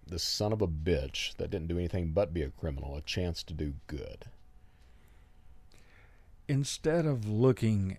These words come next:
Speaker 2: at the past as a waste, take what you
Speaker 1: <laughs>
Speaker 2: have done as a learning experience, even though it was a mistake.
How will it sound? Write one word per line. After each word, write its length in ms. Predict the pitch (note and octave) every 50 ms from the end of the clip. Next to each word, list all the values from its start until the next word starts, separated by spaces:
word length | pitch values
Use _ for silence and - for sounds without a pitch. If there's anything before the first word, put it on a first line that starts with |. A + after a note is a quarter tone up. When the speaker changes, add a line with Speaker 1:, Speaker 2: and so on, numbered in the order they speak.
| - - -
Speaker 2:
at 340 | A2 G#2+ G#2+ G#2 - - G2
the 80 | G2+ G2
past 540 | - - - G2 F#2+ F#2+ F2+ F2 - - - -
as 200 | A#2+ G2+ G2 F#2+
a 80 | F#2+ F2+
waste, 640 | F#2+ F#2+ F#2 F2+ F2 F2 F2 - - - - - - - - - - - - - - - - - - - - - - - - - - - - -
take 380 | - - C#3 C#3+ D3 C#3 - -
what 300 | A#2 A#2 B2 A#2+ A#2 A#2 -
you 500 | - G#2 G#2 G2+ F#2+ F#2+ F#2 F2+ F2+ F2 - -
Speaker 1:
<laughs> 120 | - -
Speaker 2:
have 240 | - G2+ F2 F2 F#2
done 420 | A2+ C3 B2+ G2+ F#2+ G2 F#2 F2 - - - - - - - - - -
as 560 | - A2+ A2+ A2 A2 G#2 G#2 G2 - - - - - - - - - - - - - - - - - - - - - - - - - - - -
a 80 | - A#2+
learning 480 | A#2 A#2+ B2 B2+ C3 C3 C3 B2+ A#2+ A#2
experience, 960 | A#2 - - - - - A#2 A#2 A#2 A2 G#2+ G#2 G#2 - - - - - - - - - - - - - - - - - - - - - - - - - - - - - - - - -
even 320 | C#3 C3+ B2+ A2 A2+ A2 A2
though 240 | A2 A#2+ D#3 F3 G#3
it 60 | A3
was 160 | G#3+ G3+ F#3
a 60 | G#3
mistake. 540 | G#3+ G#3+ G3+ - - - G3+ F#2+ A2 D#3+